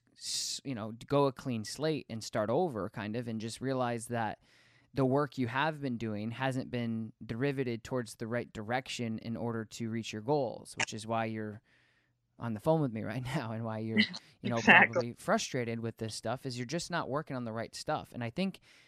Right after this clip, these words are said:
Speaker 1: keep it super basic. I mean, dogs are super easy, uh, animals once you just stop everything and go, "Okay, what's going on? Why is this happening?"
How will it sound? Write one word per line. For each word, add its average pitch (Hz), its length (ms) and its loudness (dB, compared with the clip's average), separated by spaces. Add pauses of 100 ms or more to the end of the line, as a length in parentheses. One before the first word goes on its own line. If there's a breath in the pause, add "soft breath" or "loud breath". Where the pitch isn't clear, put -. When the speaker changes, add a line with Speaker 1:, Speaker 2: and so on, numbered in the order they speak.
(120)
Speaker 1:
keep - 220 0
it 147 100 -4
super 170 360 -2
basic. 123 440 -4
I 135 40 -14
mean, 117 200 -8
dogs 151 400 2
are 110 280 -4 (880 soft breath)
super 143 720 0 (320)
easy, 156 640 0
uh, 107 300 -4 (260)
animals 143 400 2
once 127 240 0
you 135 40 -2
just - 380 -4
stop - 480 0 (240)
everything 123 480 -2
and 117 100 -4
go, 110 200 -2 (140)
"Okay, 117 440 -6 (1300)
what's 127 320 -2
going 113 260 0
on? 101 260 -6
Why 110 180 -2
is 107 100 -4
this 107 140 -6
happening?" 101 560 -10